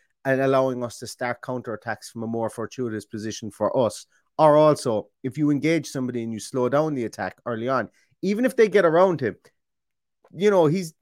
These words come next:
he does get dribbled past, but we can see here zero point nine, point four nine, uh, times per ninety minutes.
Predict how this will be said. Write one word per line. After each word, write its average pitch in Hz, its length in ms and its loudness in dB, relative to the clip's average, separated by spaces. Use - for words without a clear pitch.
he 160 220 -12
does 226 200 4
get 240 180 0
dribbled 180 320 4
past, 165 420 -2
but 147 100 0
we 151 120 0
can 160 120 -2
see 190 240 -4
here 175 260 4
zero 151 260 2
point 151 260 -2
nine, 135 320 -2
point 143 520 0
four 135 260 -4
nine, 135 320 -4
uh, 120 280 0
times 135 400 -4
per 120 160 -10
ninety 123 340 -6
minutes. 123 400 -4